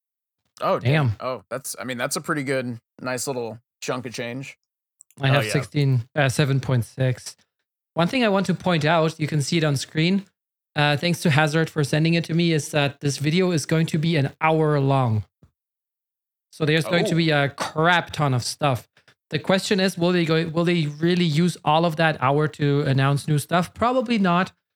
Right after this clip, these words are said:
Speaker 2: Maybe they'll do some goofing around, like, you know, Toshi will give Rising Rush advice to a love-stricken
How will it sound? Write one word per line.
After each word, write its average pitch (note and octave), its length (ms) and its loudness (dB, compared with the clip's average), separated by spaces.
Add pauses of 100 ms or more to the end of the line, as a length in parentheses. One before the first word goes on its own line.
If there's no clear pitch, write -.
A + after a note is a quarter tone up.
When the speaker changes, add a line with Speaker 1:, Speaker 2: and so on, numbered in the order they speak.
(220)
Speaker 2:
Maybe F3+ 180 2
they'll F#3+ 160 2
do E3+ 160 0
some D#3+ 240 2
goofing D3+ 320 0
around, C3+ 360 2
like, C3 260 -2 (480)
you D#3 80 0
know, C#3 320 2 (400)
Toshi E3+ 300 0
will D#3 160 2
give C#3+ 340 -2
Rising D3+ 380 2
Rush C#3+ 220 2
advice C#3 460 0
to C#3+ 260 0
a C3+ 160 2
love-stricken C3+ 880 0